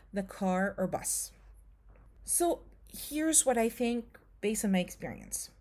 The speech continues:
The train is great. But it is horribly expensive in France.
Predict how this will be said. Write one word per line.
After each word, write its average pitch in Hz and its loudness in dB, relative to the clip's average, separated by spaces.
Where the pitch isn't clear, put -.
The 190 0
train 262 -4
is 165 -4
great. - -10
But 214 0
it 190 2
is 170 2
horribly 175 0
expensive 160 -6
in 156 -6
France. 117 -8